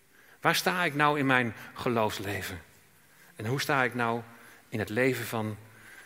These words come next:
ja, die gemeenschap, van de gemeente,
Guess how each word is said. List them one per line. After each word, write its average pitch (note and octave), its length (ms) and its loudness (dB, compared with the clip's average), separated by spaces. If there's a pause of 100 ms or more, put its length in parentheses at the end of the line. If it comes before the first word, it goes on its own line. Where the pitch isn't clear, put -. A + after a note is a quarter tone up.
(220)
ja, G#2+ 100 -6
die G#2 100 -4
gemeenschap, A#2 760 0 (300)
van - 140 -8
de F#2 60 -4
gemeente, A#2+ 580 0